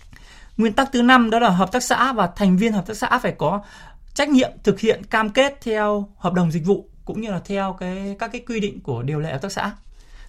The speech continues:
Và nguyên tắc thứ năm, hợp tác xã phải quan tâm, giáo dục, đào tạo, bồi dưỡng cho thành viên, cán bộ, người quản lý cũng như là người lao động trong hợp tác xã. Và nguyên tắc cuối cùng đó là hợp tác xã phải chăm no phát triển bền vững cho cộng đồng thành viên của hợp tác xã,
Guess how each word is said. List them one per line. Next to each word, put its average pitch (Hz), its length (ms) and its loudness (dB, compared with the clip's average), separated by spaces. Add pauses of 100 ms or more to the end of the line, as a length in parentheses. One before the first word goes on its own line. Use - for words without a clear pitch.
Và 175 380 2
nguyên 202 180 2
tắc 254 180 -4
thứ 240 100 0
năm, 233 320 4 (280)
hợp 175 180 0
tác 233 120 -2
xã 226 240 0
phải - 280 -6
quan 208 260 2
tâm, 214 300 2 (380)
giáo 175 240 0
dục, 226 220 0
đào 170 280 0
tạo, - 280 -2
bồi 180 220 4
dưỡng 196 300 0 (160)
cho 208 120 -6
thành 185 220 0
viên, 214 260 0 (240)
cán 185 180 2
bộ, 220 180 4
người 180 180 2
quản 147 200 -2
lý 175 240 2 (240)
cũng 202 120 -10
như 220 100 -4
là 185 100 -2
người 165 420 -4 (220)
lao 196 120 0
động - 200 -2
trong 196 160 -4
hợp 170 120 -4
tác 185 100 -8
xã. 196 200 -4 (840)
Và 175 380 4
nguyên 202 220 4
tắc 247 200 0
cuối 240 100 0
cùng 196 340 6
đó 175 120 0
là 220 80 -2
hợp 175 160 -2
tác - 120 -4
xã 233 200 0
phải - 120 -2
chăm 208 240 0
no 208 200 -2
phát 262 240 -4
triển 127 360 -6
bền 170 180 0
vững 214 240 -2
cho 196 300 -6 (140)
cộng - 180 -8
đồng 160 200 -2
thành 156 160 -6
viên 190 280 -2
của 147 100 -8
hợp 123 100 -6
tác 196 100 -8
xã, 226 260 -4